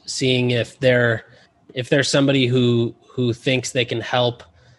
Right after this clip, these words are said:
these companies that have a lot of these super fans, turn them into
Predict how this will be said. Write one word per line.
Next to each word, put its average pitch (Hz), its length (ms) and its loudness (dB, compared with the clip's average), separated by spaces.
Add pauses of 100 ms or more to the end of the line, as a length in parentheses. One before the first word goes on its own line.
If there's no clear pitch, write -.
(220)
these 120 380 0
companies 123 640 -2
that 120 200 -2
have 143 420 -2
a 127 60 0
lot 117 220 0
of 110 60 -6
these 110 180 -6
super 117 260 -8
fans, 107 440 -4
turn 135 380 0
them 113 160 0
into 104 600 -4